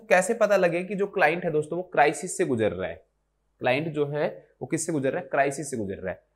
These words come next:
तो अगर एक नर्स को क्राइसिस को समझना है तो सबसे पहले नर्स को ये पता होना चाहिए कि जो क्राइसिस है वो क्या है।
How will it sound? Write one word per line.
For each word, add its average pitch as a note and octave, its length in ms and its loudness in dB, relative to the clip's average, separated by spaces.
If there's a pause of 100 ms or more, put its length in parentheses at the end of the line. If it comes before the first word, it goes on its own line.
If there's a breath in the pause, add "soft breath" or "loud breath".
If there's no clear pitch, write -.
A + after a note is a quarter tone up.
(340)
तो C#3+ 40 0
अगर B3 420 6 (100)
एक G#3 120 6
नर्स G3 260 4
को G3 320 2 (500)
क्राइसिस F3+ 340 8
को A#3+ 120 0
समझना F3 440 6
है D3+ 200 4 (540)
तो E3+ 60 -2
सबसे G3 360 2
पहले F3 400 6
नर्स F3 260 4
को G3 120 10
ये D#3 180 8
पता F3+ 240 6
होना D3+ 260 6
चाहिए C3 540 2 (320)
कि E3+ 60 0
जो F3+ 160 0
क्राइसिस D3 560 2
है C#3 60 2
वो E3 100 2
क्या D3 260 4
है। - 200 -2